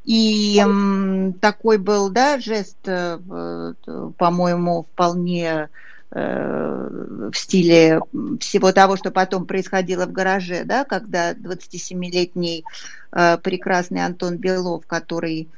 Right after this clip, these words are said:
до этого закончил Московский институт стали и сплавов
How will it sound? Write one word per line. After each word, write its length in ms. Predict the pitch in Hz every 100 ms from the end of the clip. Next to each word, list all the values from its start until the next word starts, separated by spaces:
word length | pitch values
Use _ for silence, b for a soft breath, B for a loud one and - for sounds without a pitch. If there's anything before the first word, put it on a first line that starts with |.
| -
до 140 | - 175
этого 260 | 175 185
закончил 460 | 165 170 - 180 226
Московский 480 | 175 175 175 170 175
институт 400 | 170 185 180 175
стали 320 | - 165 160
и 80 | 175
сплавов 640 | - 233 254 359 190 135